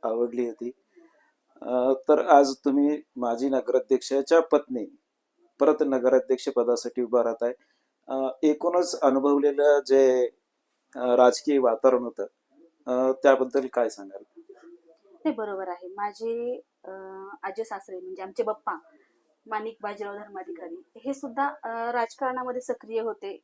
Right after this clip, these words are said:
Speaker 2: ते पण उपनगराध्यक्ष म्हणून कार्यरत होते. तसेच माझे पती माजी नगराध्यक्ष बाजीराव धर्माधिकारी यांनी देखील त्यांच्या कार्यकालामध्ये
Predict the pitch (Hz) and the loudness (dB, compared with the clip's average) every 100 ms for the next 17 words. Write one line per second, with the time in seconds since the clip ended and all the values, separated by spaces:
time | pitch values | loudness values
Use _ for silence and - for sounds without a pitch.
0 | _ 247 247 233 - 226 208 208 208 208 | _ -10 -10 -12 -14 -14 -12 -14 -14 -18
1 | _ 208 196 196 214 _ _ _ _ _ | _ -16 -14 -16 -18 _ _ _ _ _
2 | - 214 214 202 202 220 - 175 - _ | -6 -4 -4 -6 -8 -10 -10 -14 -16 _
3 | _ 240 277 254 240 247 247 220 214 165 | _ -10 -8 -4 -2 -2 -2 -6 -10 -14
4 | _ _ - 220 240 262 254 247 247 - | _ _ -6 -4 -4 -4 -2 -2 -4 -6
5 | 247 220 214 220 220 214 196 - - 190 | -4 -4 -4 -4 -4 -8 -16 -18 -16 -12
6 | 349 - - 226 254 294 311 _ 240 269 | -12 -14 -12 -10 -6 -6 -8 _ -10 -8
7 | 294 285 269 285 277 254 262 262 254 254 | -8 -8 -8 -6 -6 -4 -4 -4 -6 -6
8 | 247 | -6